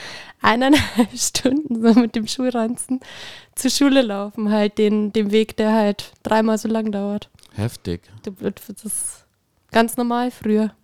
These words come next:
Speaker 2: Mann.
Speaker 1: Neunzehnhundertfünfunddreißig.
Speaker 2: Ey, neunzehnhundertfünfunddreißig ist
Speaker 1: <laughs>
Speaker 2: eigentlich gar nicht mehr so lang, ne? Und die Sachen, die da dort passiert sind,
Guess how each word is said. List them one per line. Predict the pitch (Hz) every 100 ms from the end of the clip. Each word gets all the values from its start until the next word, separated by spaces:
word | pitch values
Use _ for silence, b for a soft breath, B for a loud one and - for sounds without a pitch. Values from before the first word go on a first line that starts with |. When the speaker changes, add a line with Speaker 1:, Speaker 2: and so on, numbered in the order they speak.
| _ _ _ -
Speaker 2:
Mann. | 95 92 90 87 87 -
Speaker 1:
Neunzehnhundertfünfunddreißig. | 220 220 214 226 220 226 214 208 214 - - _ _ _ _ _ - - 220 214 214 - 202 214 - 220 - - _ b b b b _
Speaker 2:
Ey, | 107 104
neunzehnhundertfünfunddreißig | 113 160 208 202 190 175 170 147 117 113 127 131 113 110
ist | 110 -
Speaker 1:
<laughs> |
Speaker 2:
eigentlich | 110 131 123 127
gar | 110
nicht | 117 120
mehr | 104
so | 101 95
lang, | 104 107
ne? | 87 85 73
Und | 95 95 95 120 - 50 -
die | 90 104
Sachen, | 107 110 123
die | 98
da | 92 90 95
dort | 92 101 98
passiert | - 98 - 104 -
sind, | 107 98